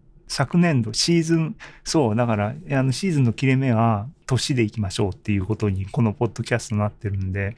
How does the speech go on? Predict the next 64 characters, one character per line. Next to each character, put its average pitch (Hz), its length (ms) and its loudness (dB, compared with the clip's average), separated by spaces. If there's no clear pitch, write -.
今 156 180 2
回 107 160 -2
か 123 100 -10
ら 104 100 -6
シ 127 200 2
ー - 20 4
ズ 117 120 0
ン 110 200 2
ス - 460 -6
リ 117 300 2
ー、 - 40 -20
え 104 520 0
ー、 104 40 2
二 110 100 2
千 113 200 0
二 117 140 4
十 101 160 -4
四 104 180 -2
年 135 240 2
シ 123 180 -2
ー 107 40 2
ズ 110 100 0
ン 104 60 2
ス - 140 -6
リ 120 80 2
ー - 40 4
に 101 60 0
な 90 80 -4
っ - 40 -14
て - 140 -12
ま 98 100 -6
す - 120 -10
け 107 100 -4
ど 101 80 0
も、 107 300 0
去 208 100 2
年 113 220 2
ね、 117 180 2
一 107 220 0
年 135 220 2
間 104 260 0
ね、 107 260 0
あ 101 120 -2
の、 95 540 -2
週 131 480 2
一 135 260 0
の 127 120 2
ペ 131 200 0
ー - 20 4
ス - 160 -6
で 104 140 2
皆 113 280 0
勤 139 320 2
賞 107 280 0
や 98 140 0
っ - 40 -10
た - 160 -6
や 110 140 2
っ - 120 -12
た 117 120 -2
っ 117 40 -6
て 104 340 -10
言 120 140 2
っ 113 40 -2